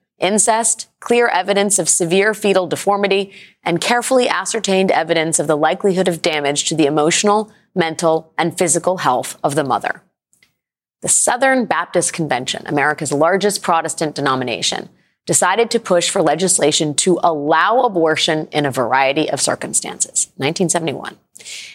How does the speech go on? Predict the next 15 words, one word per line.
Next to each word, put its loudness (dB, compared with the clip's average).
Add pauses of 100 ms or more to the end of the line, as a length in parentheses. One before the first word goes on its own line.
And -2
they 2
kept -2
that -2
position 0
even 2
after 0
Roe 4
v. 2
Wade 2
established -2
the 0
right -2
to 0
abortions. -6